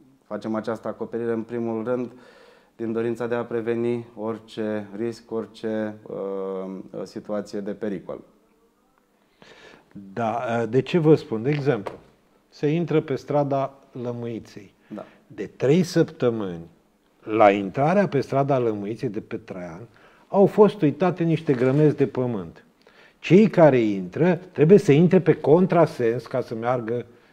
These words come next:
Speaker 2: spre Lămâiței, pen-, spre centură. Aia nu mai este o chestie de, uh, cum să vă spun eu,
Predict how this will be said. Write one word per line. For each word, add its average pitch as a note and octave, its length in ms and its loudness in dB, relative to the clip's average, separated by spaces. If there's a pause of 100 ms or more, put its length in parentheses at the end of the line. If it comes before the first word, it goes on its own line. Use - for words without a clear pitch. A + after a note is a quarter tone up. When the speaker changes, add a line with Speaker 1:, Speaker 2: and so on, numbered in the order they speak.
Speaker 2:
spre A#2+ 440 2
Lămâiței, A2 720 -2
pen-, A2 380 -6
spre G#2+ 240 -8
centură. G2+ 560 -12 (1700)
Aia F#3+ 300 2
nu A3 120 6
mai A3 240 6
este G#3 280 4
o G3+ 40 8
chestie F3+ 600 2
de, D#3 360 6 (120)
uh, C#3+ 640 2
cum D#3+ 220 0
să D#3+ 140 2
vă C3+ 160 4
spun C3 360 -4
eu, A2 300 -4